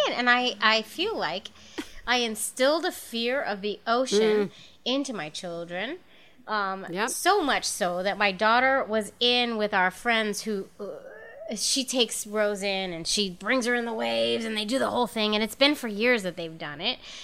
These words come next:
Speaker 1: She got pummeled. They got pummeled 'cause, like I said, the waves were curtains. They got pummeled,
Speaker 2: Mm-hmm.
Speaker 1: and now my daughter's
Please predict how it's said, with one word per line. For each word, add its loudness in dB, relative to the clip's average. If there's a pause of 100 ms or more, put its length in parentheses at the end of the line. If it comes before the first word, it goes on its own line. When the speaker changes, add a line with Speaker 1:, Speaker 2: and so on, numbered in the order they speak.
Speaker 1:
She -2
got 2
pummeled. 2
They 2
got -4
pummeled -4
'cause, -2
like 4
I 6
said, 4 (300)
the 6
waves 0
were -2
curtains. -2 (680)
They 0
got 6
pummeled, 8
Speaker 2:
Mm-hmm. 0 (220)
Speaker 1:
and -4
now 0
my -2
daughter's -2